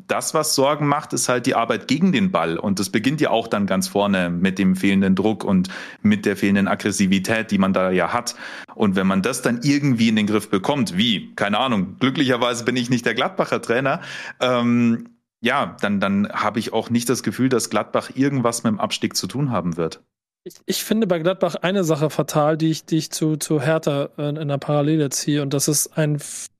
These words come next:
Speaker 2: ist das, das Gesam-, wie, wie ein Auto, also wie, in dem Fall wie ein schicker Sportwagen, der nicht gut genug zusammengesetzt ist. Weil es funkt-,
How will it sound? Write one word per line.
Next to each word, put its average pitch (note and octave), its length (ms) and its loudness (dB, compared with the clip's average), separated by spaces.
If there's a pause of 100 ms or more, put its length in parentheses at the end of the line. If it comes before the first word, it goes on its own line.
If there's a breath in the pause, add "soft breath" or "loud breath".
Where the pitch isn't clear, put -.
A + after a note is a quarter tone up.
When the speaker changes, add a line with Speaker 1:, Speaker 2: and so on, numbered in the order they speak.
(140)
Speaker 2:
ist - 240 -4
das, - 160 -2
das - 200 0
Gesam-, D#3 380 0
wie, E3 280 2
wie F3 60 6
ein F#3 60 2
Auto, F3+ 340 2 (220)
also D#3 260 -2
wie, D#3+ 60 2
in D#3+ 300 -2
dem D#3+ 160 4
Fall D#3 200 -2
wie D#3+ 40 0
ein D3+ 140 -4
schicker D#3 260 -2
Sportwagen, D3+ 540 0
der D3 100 2
nicht C#3+ 200 -4
gut D#3 160 -2
genug D3 240 0
zusammengesetzt D3 640 -2
ist. B2+ 180 -6
Weil D3+ 140 -2
es D#3+ 100 -2
funkt-, - 260 -6